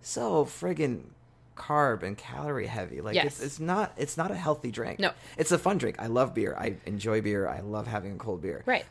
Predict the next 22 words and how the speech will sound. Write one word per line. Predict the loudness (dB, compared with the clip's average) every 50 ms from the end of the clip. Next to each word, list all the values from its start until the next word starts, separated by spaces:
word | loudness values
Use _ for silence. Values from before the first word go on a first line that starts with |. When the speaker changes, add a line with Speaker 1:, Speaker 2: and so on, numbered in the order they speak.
| -2
Speaker 1:
But | 0 0 2 2
if | 2 2 2 4
you | 2
were | 2 4
making | 2 0 0 0 2 2
a | 2 2
healthy | 2 0 0 0 2 2 0 -2
choice, | 0 2 2 2 2 2 -2 -4 -6 -8 -10 -14 -20 -20 -20 -10 -2
you | 2 2
would | 2 2 2
choose | 2 2 4 4 4 2 2 -2 -6 -10 -12 -12 -10
a | -4
glass | 0 0 2 2 0 0
of | 0
red | 0 0
wine | 0 -2 -2 -2 -4 -4 -6 -6 -6 -8 -10 -12 -14 -10 -6
or | -4 -2 -2 -2 -2 -2 -2 -4 -6 -8 -12 -12 -6
whiskey | -2 -2 -2 -2 -2 -2 -2 0 0 0 0 -2 -2
on | -2 0 0 2
ice | 2 0 0 -2 -4 -6 -8 -10 -12 -16 -12
mixed | -6 -4 -2 -2 -2 -4 -4
with, | -6 -6 -6 -6